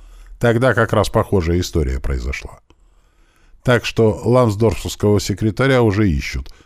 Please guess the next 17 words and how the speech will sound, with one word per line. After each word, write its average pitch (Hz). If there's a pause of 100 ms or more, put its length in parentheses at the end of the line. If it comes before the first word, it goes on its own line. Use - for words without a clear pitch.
(260)
только, 95
боюсь, 92
как 87
бы 85
секретарский 90
трупик -
не -
нашли. - (840)
Кстати, -
а 98
ты 151
ищи 139
себе 120
нового 117
министра 113
иностранных 98
дел. 104